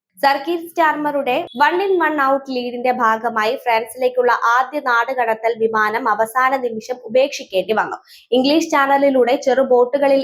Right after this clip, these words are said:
എത്തിയ കുടിയേറ്റക്കാരെ തിരിച്ചയക്കാനുള്ള ഈ പദ്ധതി നിയമപരമായ വെല്ലുവിളികളും ധനധർമ്മ സംഘടനകളുടെ പ്രക്ഷോഭങ്ങളും മൂലം പൊളിഞ്ഞു. രണ്ടായിരത്തി ഇരുപത്തിയഞ്ചിൽ ഇതുവരെ മുപ്പത്തിയൊന്നായിരത്തിലധികം പേർ ചാനലിലൂടെ കടന്നു വന്നത്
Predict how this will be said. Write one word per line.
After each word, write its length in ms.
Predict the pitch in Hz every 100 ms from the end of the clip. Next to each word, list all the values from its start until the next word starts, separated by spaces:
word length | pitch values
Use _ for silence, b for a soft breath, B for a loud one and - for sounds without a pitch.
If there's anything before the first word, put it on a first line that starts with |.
| - 226
എത്തിയ 220 | 240 240 240
കുടിയേറ്റക്കാരെ 760 | 226 247 262 277 277 214 214 233
തിരിച്ചയക്കാനുള്ള 840 | 233 240 - 233 220 240 226 220 214 226
ഈ 20 | 247 233
പദ്ധതി 380 | 208 220 208 - B B B - 294
നിയമപരമായ 800 | 349 403 427 359 330 285 247 247 247
വെല്ലുവിളികളും 680 | 226 262 247 214 208 208 330 _ _ _ 277
ധനധർമ്മ 560 | 320 339 339 277 269 269 - -
സംഘടനകളുടെ 800 | 240 240 285 294 269 247 226 277 - _ -
പ്രക്ഷോഭങ്ങളും 800 | 254 - 359 370 339 285 262 226
മൂലം 240 | 208 214 311
പൊളിഞ്ഞു. 300 | 196 175 147 - 214
രണ്ടായിരത്തി 460 | 226 240 269 269 262
ഇരുപത്തിയഞ്ചിൽ 580 | 254 254 254 233 240 240
ഇതുവരെ 300 | 226 226 220 349 240
മുപ്പത്തിയൊന്നായിരത്തിലധികം 1300 | - 269 262 240 254 269 302 311 311 254 233 247 254
പേർ 120 | 226 220 233
ചാനലിലൂടെ 600 | 226 240 247 226 208 214 220
കടന്നു 340 | 220 214 233 214
വന്നത് 280 | 196 190